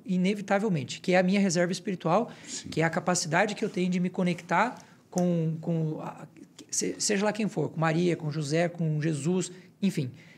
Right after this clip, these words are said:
Speaker 1: Essa reserva eu acho ela super importante e sem ela não consigo imaginar que alguém viva bem. E uma reserva que é a reserva mental psicológica sobre aquilo.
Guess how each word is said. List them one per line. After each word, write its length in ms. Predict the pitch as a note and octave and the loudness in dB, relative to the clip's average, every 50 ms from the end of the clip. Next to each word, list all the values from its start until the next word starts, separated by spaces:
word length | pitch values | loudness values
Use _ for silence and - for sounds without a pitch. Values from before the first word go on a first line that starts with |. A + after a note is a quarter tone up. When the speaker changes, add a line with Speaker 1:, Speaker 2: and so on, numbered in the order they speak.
| - - | 0 2
Speaker 1:
Essa 220 | F#3+ G3+ - B3 | 2 4 4 4
reserva 320 | A3 A3 F#3 G3 F#3 E3+ | 4 6 6 4 4 4
eu 60 | F3 F3 | 4 2
acho 180 | F3 F3 - | 2 2 0
ela 180 | F3 E3+ F3 E3+ - | 0 -2 -2 -4 -6
super 360 | - - A3 - - - G3 | -6 -4 -4 -4 -2 -2 0
importante 560 | G3+ F#3 - E3+ C#3+ - F3 F#3+ G3 - - - - - - | 0 -2 -2 -4 -2 0 0 0 0 -2 -6 -12 -18 -6 -2
e 80 | G3+ F#3 | 0 0
sem 300 | - - A3+ A3+ G#3 F#3+ | 2 2 2 4 4 4
ela 260 | F#3 E3 C#3+ - - - | 4 4 2 0 -2 0
não 180 | E3 F3+ A3 A3 | 2 2 2 2
consigo 340 | A3 G#3+ - - G#3+ F#3 | 0 -2 -2 -2 -2 0
imaginar 460 | G3+ F#3 F#3+ F3+ D#3 E3 D#3 D#3+ F#3 F#3+ | 2 2 2 2 2 2 2 2 0 0
que 100 | - F3+ | 0 -2
alguém 220 | D#3 D#3+ D#3+ D#3+ | -2 0 -2 -2
viva 280 | C#3+ D3 D#3+ D#3 C#3 B2 | -2 -4 -4 -6 -6 -4
bem. 240 | C3 F3 G#3+ - - - - - - - - - - - - - - | -2 -2 -2 -4 -8 -14 -20 -20 -20 -20 -20 -20 -20 -20 -12 -4 4
E 120 | G3+ A#3+ | 6 6
uma 160 | D4 F4 D#4 | 8 8 6
reserva 540 | B3 B3+ A#3+ F#3+ F3+ F3+ F#3+ G3+ G#3 B3 C#4 - - - - - | 6 6 6 6 6 6 6 6 6 2 0 -2 -10 -20 -20 -4
que 140 | - G#3 G#3 | 2 4 4
é 40 | A3 | 6
a 40 | |
reserva 420 | A#3 A#3+ A3 F3 G3 G#3 G3+ A3 A3 | 6 4 4 4 4 4 4 4 4
mental 680 | G3+ G3+ G#3 A#3 C#4 E4 D#4+ - - - G3+ A3 A#3+ A3+ | 4 4 4 4 2 2 0 -2 0 2 2 2 2 0
psicológica 680 | - - - B3+ - - G3 F3 E3+ F#3 F3 - G3 | -2 -4 -4 -4 -2 0 2 2 2 2 0 -2 -4
sobre 240 | F#3 - F3+ D#3 F3+ | -6 -4 -4 -2 -2
aquilo. 260 | G3 F#3+ - C#3 - | -4 -4 -6 -8 -8